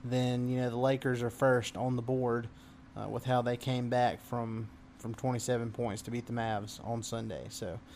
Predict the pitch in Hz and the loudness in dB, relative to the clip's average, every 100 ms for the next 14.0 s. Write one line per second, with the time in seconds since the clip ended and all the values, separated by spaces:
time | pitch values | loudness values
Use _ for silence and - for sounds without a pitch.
0 | - - - - 127 127 123 117 110 - | -18 -18 -14 0 4 8 8 4 0 -10
1 | - 131 160 175 160 143 143 135 - 110 | -12 2 6 8 8 6 6 4 2 -4
2 | - 107 107 151 147 151 139 117 - - | -2 -2 0 4 6 8 8 6 0 -18
3 | - - 131 135 127 127 165 170 165 156 | -20 0 6 8 6 8 10 10 8 8
4 | 156 143 147 147 139 135 127 - - 139 | 10 10 8 10 10 8 4 -6 -2 6
5 | 160 156 147 139 131 - - 147 156 143 | 6 8 6 6 4 0 0 6 8 8
6 | 135 139 131 131 127 - 135 131 123 120 | 8 8 8 6 4 2 2 4 4 2
7 | 117 - - - - - - 120 120 - | -2 -4 -12 -18 -20 -18 -2 4 4 4
8 | 147 139 139 139 131 135 135 131 135 127 | 2 4 6 6 4 6 4 4 4 4
9 | 120 120 120 - - - - - - 151 | 4 0 -2 -12 -20 -20 -18 -16 2 6
10 | 151 143 135 135 131 131 156 147 139 147 | 8 8 6 6 4 4 4 4 4 2
11 | 135 123 - - - - - - - - | 2 0 -6 -20 -20 -20 -20 -20 -20 -20
12 | - - 170 156 135 - 214 220 196 185 | -14 0 4 6 4 2 6 6 8 6
13 | 185 - 170 170 156 139 143 143 139 131 | 6 6 6 6 6 2 2 2 0 -2